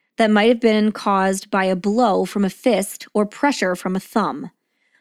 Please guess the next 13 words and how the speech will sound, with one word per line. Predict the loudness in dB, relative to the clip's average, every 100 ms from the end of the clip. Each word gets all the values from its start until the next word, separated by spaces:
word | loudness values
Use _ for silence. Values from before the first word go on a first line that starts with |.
| 0
There | 2
was | 4 2
a |
circular | -2 0 0 2 2 2 2
bruise | 2 2 2
on | 2
the | 0
left | 2 0 0
side | 0 0
of | 0
the | -6
face, | -4 0 0 -2
which | -4 -2